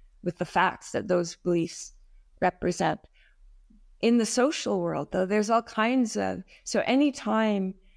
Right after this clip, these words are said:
so that's just talking about a single agent moving through, um, uh, uh, you know, a natural environment where their own beliefs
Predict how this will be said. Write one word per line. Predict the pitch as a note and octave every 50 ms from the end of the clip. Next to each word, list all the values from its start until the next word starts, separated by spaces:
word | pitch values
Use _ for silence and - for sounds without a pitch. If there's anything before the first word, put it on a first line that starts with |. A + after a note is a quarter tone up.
| - - -
so | - - A3
that's | G3+ A#3 B3+ C#4+ - -
just | C4+ B3 - -
talking | A3 G3 G#3 - - G#3
about | G3+ F#3+ F#3
a | G3
single | - - A3 A3 G#3 G#3 -
agent | - F#3+ F#3+ F#3 F3+ F#3 - - -
moving | G3 G#3 G#3+ G3+ A3 G#3 G3
through, | G3 - - F#3+ F#3+ F#3 F#3 F#3 F3+ F#3 F#3 _ _ _ - - _ _ - -
um, | F#3+ F#3+ F#3 F3+ F3+ F3+ F3+ F3+ F3 F3 F3+ F3 E3 E3 - - - - -
uh, | F#3+ F#3 F3+ F3+ F3+ F3 F3 E3+ - - - - _ _ _ -
uh, | - F#3+ F#3 E3+ E3 - - - - _ _ _ - -
you | - G3 F#3+
know, | F3+ E3 - - _ - -
a | F#3+
natural | F#3+ G3 G3 G#3 A3 - - - G3+ G3
environment | F3+ E3+ F3 F3 G#3 A3+ B3+ C4+ B3 G#3 F#3 F3+ F3 F3 - _ _ _ _ _ -
where | G3 G3+
their | F3+ G#3 G#3 -
own | - A3 A#3 B3 B3 A#3
beliefs | G#3 G#3+ F#3+ F3+ F3 D3 A2+ - - - - -